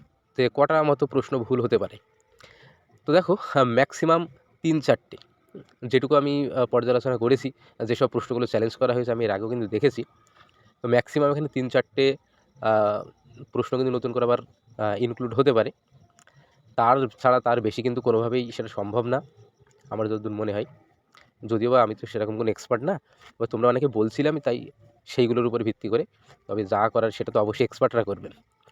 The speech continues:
তবে আমি আমার অ্যাজাম্পশন থেকে এটা বলছি যে এমন মোটামুটি ঠিক হতে পারে।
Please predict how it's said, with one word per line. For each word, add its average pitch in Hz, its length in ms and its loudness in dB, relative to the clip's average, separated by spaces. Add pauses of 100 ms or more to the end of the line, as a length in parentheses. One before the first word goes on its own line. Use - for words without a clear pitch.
(180)
তবে 143 160 2
আমি 127 220 4
আমার 131 140 4
অ্যাজাম্পশন 117 440 2
থেকে 120 160 -6
এটা 117 120 -4
বলছি 101 320 -6 (1500)
যে 120 120 2
এমন 131 220 4
মোটামুটি 127 340 2
ঠিক 113 160 -4
হতে 113 160 -2
পারে। 120 220 2